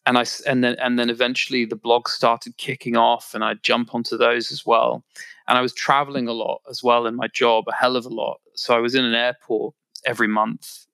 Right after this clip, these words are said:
a, a couple times, and in different cities in the world. And it became the kind of, the thing that I used to do. Like, my boss at the time, um, he, his thing was going to the Hard Rock Cafe.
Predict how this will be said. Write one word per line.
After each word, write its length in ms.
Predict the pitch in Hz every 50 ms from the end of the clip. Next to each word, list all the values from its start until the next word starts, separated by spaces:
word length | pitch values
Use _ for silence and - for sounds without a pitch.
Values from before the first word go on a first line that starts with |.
| _
a, 60 | - 127
a 200 | - _ - -
couple 260 | - - 123 - - 113
times, 640 | - - 120 117 117 107 - - - - - - - _
and 380 | - 127 113 113 110 113 117 -
in 160 | - 131 120 117
different 300 | - 131 - - - -
cities 540 | - - 123 - - - 117 117 113 113
in 80 | 117 110
the 80 | 110 113
world. 480 | 120 120 120 117 117 117 113 110 104
And 180 | 120 113 113 117 _ - - - - - - _ _ _ -
it 140 | 135 127 147
became 380 | 151 139 - 175 180 190 180
the 100 | 151 139
kind 280 | - - - - 143 139
of, 140 | 135 - 139
the 80 | 131
thing 380 | 120 - - - 156 156 151 143
that 100 | 123 117
I 80 | 113 113
used 260 | 117 110 107 - -
to 60 | 120
do. 240 | 107 - 107 107 107 -
Like, 100 | - -
my 180 | 131 135 131 117 - -
boss 320 | 147 139 156 156 - -
at 100 | 165 147
the 80 | 139 135
time, 500 | - - 131 123 135 156 180 196 190 175 _ _ _ _ _ _ -
um, 580 | - 127 120 117 113 117 113 117 117 117 - - _
he, 300 | - - - - 143 113 -
his 320 | - - - 185 208 190 -
thing 340 | - 208 202 196 196 185
was 300 | 170 160 151 139 127 120
going 340 | - - 147 135 135 139 135
to 140 | 127 - -
the 60 | 131
Hard 340 | 123 - - 123 123 113 -
Rock 160 | 120 - -
Cafe. 400 | - - 117 110 - - 110 101